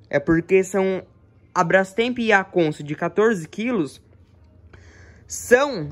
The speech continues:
as que entregam bom resultado da Brastemp Consul, porque as de doze quilos dá até nojo, dá desgosto, dá desprezo de ter uma máquina daquela.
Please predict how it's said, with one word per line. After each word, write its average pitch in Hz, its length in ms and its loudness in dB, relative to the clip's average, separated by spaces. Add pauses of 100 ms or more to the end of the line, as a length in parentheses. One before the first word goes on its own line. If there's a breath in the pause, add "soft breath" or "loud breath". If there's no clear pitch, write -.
(120)
as 180 200 -2
que 233 100 -6
entregam 233 560 0
bom 214 320 4
resultado 262 880 2
da 175 140 0
Brastemp 202 440 2 (140)
Consul, 139 400 2
porque 156 200 0
as 156 120 2
de 170 80 -2
doze 165 340 0
quilos 190 300 0
dá 175 80 2
até 214 240 2
nojo, 180 420 4
dá 147 120 4
desgosto, 170 680 4
dá 160 140 4
desprezo 196 720 2
de 190 120 -6
ter 196 120 -2
uma 185 160 2
máquina 170 380 -2
daquela. - 580 -4